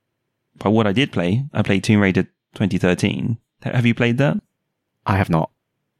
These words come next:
Speaker 1: I think this franchise would have done a lot better if Uncharted hadn't come along.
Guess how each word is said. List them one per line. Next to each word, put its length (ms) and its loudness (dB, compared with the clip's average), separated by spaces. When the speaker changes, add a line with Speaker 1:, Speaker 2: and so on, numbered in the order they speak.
Speaker 1:
I 120 4
think 260 -2
this 460 -2
franchise 440 0
would 120 4
have 80 2
done 160 2
a 80 2
lot 340 0
better 300 0
if 320 0
Uncharted 520 0
hadn't 200 -4
come 180 0
along. 300 0